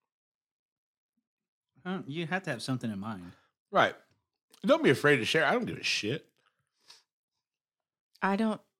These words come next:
Speaker 3: know. I guess I just don't know what you're asking. What you're asking for.
Speaker 2: Like, well, we all know guys do weird shit. Like, guys do this shit where girls don't. Like, guys will send pictures of fucking whatever. "Look, look at my fucking," Yep. That's all we are. We're dick salesmen.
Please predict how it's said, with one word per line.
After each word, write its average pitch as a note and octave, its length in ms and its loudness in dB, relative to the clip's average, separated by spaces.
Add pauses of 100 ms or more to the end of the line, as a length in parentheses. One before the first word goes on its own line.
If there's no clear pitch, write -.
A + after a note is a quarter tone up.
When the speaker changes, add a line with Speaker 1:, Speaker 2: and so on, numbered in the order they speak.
(120)
Speaker 3:
know. F#3+ 260 -4
I D#3+ 160 0
guess E3+ 280 -2
I F#3+ 120 4
just F3+ 140 0
don't F3 120 0
know F#3 60 -2
what F#3 120 -4
you're - 120 -4
asking. D#3 500 -2 (120)
What F3 120 -4
you're E3+ 100 4
asking F3 320 2
for. E3+ 420 -2
Speaker 2:
Like, F3+ 180 6 (580)
well, G3+ 260 10
we F#3+ 80 8
all F3+ 120 4
know F3 120 2
guys D#3+ 340 4
do D3+ 120 4
weird C3 240 0
shit. - 320 -4 (840)
Like, D#3 160 8 (480)
guys C4+ 240 10
do G3+ 180 4
this D#3 180 6
shit C#3 320 2
where C3 140 4
girls B2 280 4
don't. G2 260 -2
Like, G#2 180 -6
guys F3+ 260 6
will D3+ 60 4
send C3+ 280 -2
pictures B2+ 340 -4
of A2+ 80 -10 (120)
fucking A#2 340 -10
whatever. G#2+ 520 -4
"Look, A2+ 160 -8 (200)
look F#2+ 100 -20
at A2 60 -14
my A#2+ 140 -2
fucking," B2+ 460 -4 (680)
Yep. D3 200 -10 (100)
That's A3 180 0
all A3+ 160 6
we F#3+ 120 6
are. G3 180 6
We're A#2+ 160 4
dick A#2+ 300 -2
salesmen. F2+ 440 -2